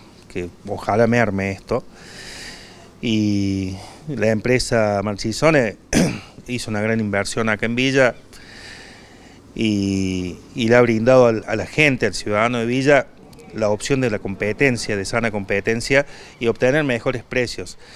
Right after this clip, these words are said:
Si nos siguen pasando estas cosas, eh, no se puede seguir,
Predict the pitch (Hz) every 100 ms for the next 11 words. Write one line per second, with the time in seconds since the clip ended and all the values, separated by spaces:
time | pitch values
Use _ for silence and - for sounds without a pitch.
0 | - - - - - 113 107 - 139 143
1 | 131 117 110 107 107 120 123 110 101 131
2 | 135 143 127 113 110 101 98 - 107 101
3 | 95 90 - _ _ _ 110 107 101 101
4 | 104 107 113 - - 127 123 113 104 92
5 | - 98 104 113 110 101 92